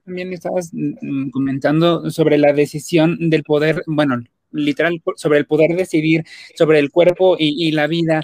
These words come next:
En este caso, ¿no te han, eh, llovido críticas por, por el mensaje que, que mandas? Porque es un buen mensaje, y es un mensaje que no deberíamos de estar mandando, debería de ser como natural el, el que una mujer pueda decidir sobre su cuerpo, pero ¿te han llegado mensajes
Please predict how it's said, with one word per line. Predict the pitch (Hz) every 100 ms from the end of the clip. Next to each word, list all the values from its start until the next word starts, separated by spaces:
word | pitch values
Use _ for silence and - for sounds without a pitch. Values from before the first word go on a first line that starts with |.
| - - - -
En | 190
este | 214 - 240
caso, | 220 202 214
¿no | 180 175 170
te | 185
han, | 175 175 170
eh, | 160 151 147
llovido | 151 147 156
críticas | 151 151 151 - 160
por, | - 143 139 143
por | 147
el | 151
mensaje | 156 165 196 226
que, | 240 165 143
que | - 147 - -
mandas? | 165 175 185 214
Porque | - 165 196
es | 208
un | 285
buen | 247 330
mensaje, | 330 202 165 180 165 151 147 - - -
y |
es | 190
un | 240
mensaje | 247 185 165 165 220
que | 170 139
no | 151 180
deberíamos | 202 190 180 180 165
de |
estar | 147 151
mandando, | 151 - 160 135
debería | 127 139 156
de | 170
ser | 175 160
como | 175 156 120 - _ _ -
natural | 147 131 151 147 170 160 127
el, | 139 131
el | 143 143
que | 151
una | 165
mujer | 185 165 160
pueda | 156 156
decidir | 151 143 147
sobre | 156 139
su | 135
cuerpo, | 143 135 139
pero | 151 160 160 147
¿te | 175
han | 202
llegado | 208 202 196
mensajes | 156 147 151 143 160 165